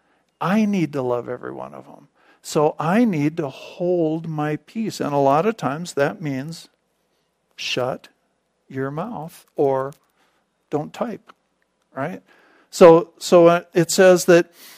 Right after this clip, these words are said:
in this quietness, in this holding of our peace, and in confidence, this word confidence, it's only used one time in the Bible, and it's right here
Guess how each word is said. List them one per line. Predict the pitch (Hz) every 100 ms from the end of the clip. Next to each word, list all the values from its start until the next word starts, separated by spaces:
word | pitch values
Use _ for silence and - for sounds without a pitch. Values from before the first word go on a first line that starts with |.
| _ _ _
in | 190 175
this | 170 160 -
quietness, | - 185 190 214 214 156 139
in | 208 160
this | 156 -
holding | - 175 180 190 196 185
of | 165
our | 160 156
peace, | _ - 220 190 165 - - - _ -
and | 185 180
in | 180 175 170 165 - _ _
confidence, | - - 196 208 214 - 160 139 147 220 - - _ _ - _
this | 160 175 247 -
word | 214 226 202
confidence, | - 180 190 196 160 139 -
it's | 170
only | 208 220 214
used | 185 139
one | 135 147 185 190
time | 190 190 175
in | 143
the | 135
Bible, | 147 151 135
and | 131
it's | 127 -
right | 143 139
here | 139 127